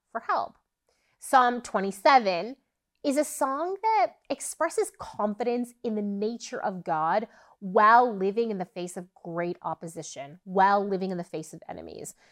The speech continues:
So the psalmist focuses on his main task of searching for God and following God's ways despite what's going on around him.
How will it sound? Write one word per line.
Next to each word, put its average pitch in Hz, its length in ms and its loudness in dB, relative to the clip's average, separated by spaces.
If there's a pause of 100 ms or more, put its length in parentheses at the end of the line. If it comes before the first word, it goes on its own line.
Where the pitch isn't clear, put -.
(140)
So - 120 -10
the 254 100 2
psalmist 269 460 2
focuses 214 720 -4
on 185 160 -4
his 185 200 -8
main 196 480 -4
task 202 600 -6
of 196 100 -10
searching 247 680 -8
for 214 180 -4
God 165 400 -4
and 180 180 -10 (200)
following 214 580 -4
God's 175 400 -4
ways 165 320 -8
despite - 560 -6
what's - 160 -14
going 156 260 -8
on 135 140 -12
around - 360 -14
him. - 200 -16